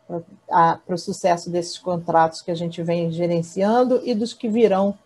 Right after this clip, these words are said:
com certeza, nós passaremos essa fase e, e, e teremos aí um, a prosperidade no campo dos contratos.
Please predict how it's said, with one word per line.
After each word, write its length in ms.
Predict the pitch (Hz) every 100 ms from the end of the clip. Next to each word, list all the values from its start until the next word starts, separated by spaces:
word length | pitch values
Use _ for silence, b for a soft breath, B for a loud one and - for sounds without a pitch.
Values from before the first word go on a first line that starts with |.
| -
com 120 | 214
certeza, 760 | 208 185 - 190 196 185 190 - _ _ _ _ _
nós 160 | 175 175
passaremos 840 | - 180 196 180 175 185 185 170
essa 260 | 180 170 165
fase 560 | - 175 170 160 170 170 _ _ _ -
e, 120 | 170
e, 640 | 170 175 170 160 170 170
e 40 | 160
teremos 560 | - 175 175 175 165
aí 260 | 170 165 175
um, 320 | 185 170 151 - _ - -
a 100 | 165
prosperidade 880 | - 170 - 185 170 160 170 170 175
no 120 | 175
campo 400 | - 170 170 170
dos 180 | 165 -
contratos. 880 | 175 151 147 135 - - - -